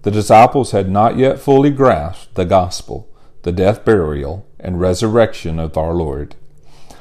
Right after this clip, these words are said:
Our lesson today comes from Jesus healing a demon-possessed boy who suffered from being deaf, mute, and epileptic.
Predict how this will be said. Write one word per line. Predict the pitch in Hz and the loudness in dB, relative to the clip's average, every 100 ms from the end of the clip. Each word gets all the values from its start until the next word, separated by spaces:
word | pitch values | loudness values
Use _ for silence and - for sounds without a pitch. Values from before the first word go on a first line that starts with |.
| - | 0
Our | 117 | 4
lesson | 113 156 - 208 | 6 6 4 0
today | 135 82 87 | 2 0 -4
comes | - 113 110 - | -2 0 0 -2
from | 107 95 | -4 -2
Jesus | 110 123 143 131 | 0 -2 -2 -4
healing | - 139 95 82 87 - | 0 2 2 -2 -8 -6
a | 92 | -4
demon-possessed | 104 104 113 117 90 85 85 - | 0 0 0 0 -2 -2 -4 -4
boy | - 139 82 80 - - - - | 0 0 0 -4 -10 -20 -20 -10
who | - 120 | -4 -2
suffered | - 165 170 104 98 | 4 4 4 0 -4
from | 98 95 | -2 -2
being | 85 87 85 | -2 -2 -4
deaf, | 90 120 101 92 - | 2 4 4 2 -4
mute, | 92 82 - - | -6 -4 -6 -6
and | 90 | -4
epileptic. | 82 78 90 104 104 78 - - | -4 -2 0 0 -2 -8 -10 -14